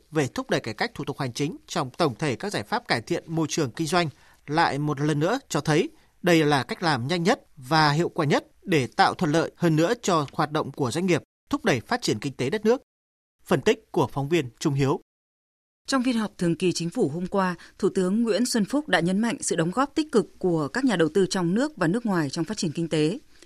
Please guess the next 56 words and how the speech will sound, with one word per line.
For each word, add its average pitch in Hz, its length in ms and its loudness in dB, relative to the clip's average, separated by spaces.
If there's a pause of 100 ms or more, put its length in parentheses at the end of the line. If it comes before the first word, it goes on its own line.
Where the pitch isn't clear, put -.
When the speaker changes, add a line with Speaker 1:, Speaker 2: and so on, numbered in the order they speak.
(500)
Speaker 2:
Thành 240 120 0
phố 226 120 2
Hồ 269 120 4
Chí - 140 0
Minh 240 260 4
đã 180 120 2
có 175 200 -2
dự 233 140 -2
án 160 220 -2
gần 202 260 2
một 160 140 0
tỷ 156 140 -2
đô 143 120 -4
la 175 80 -2
Mỹ. 175 300 -2 (640)
Ở 202 100 2
Hải 190 160 2
Dương 220 320 2 (200)
đã 208 120 6
có 208 200 4
những 247 200 4
giải 233 140 0
pháp 302 220 -2
phát 311 100 -4
triển 170 220 2
công 185 220 0
nghiệp 165 160 0
phụ 139 120 -4
trợ 185 260 0
cho 165 120 -8
các 247 140 -4
tập - 160 -4
đoàn 143 200 -2
lớn. 147 260 -2 (680)
Tổng 208 120 6
mức 302 120 4
đầu 226 160 6
tư 247 180 2
nước 277 180 6
ngoài 196 200 2
vào 165 140 2
Việt 170 200 -2
Nam 185 260 0
đạt 160 240 -6
kỷ 175 100 -2
lục. 160 180 0 (540)
Nhiều 233 220 4
doanh 247 160 2
nghiệp 202 200 2
được 151 260 -6
thành 139 160 -4
lập. 143 120 -2 (800)
Thủ 185 120 2
tướng 165 180 0
nêu 202 100 0
rõ, 196 280 -2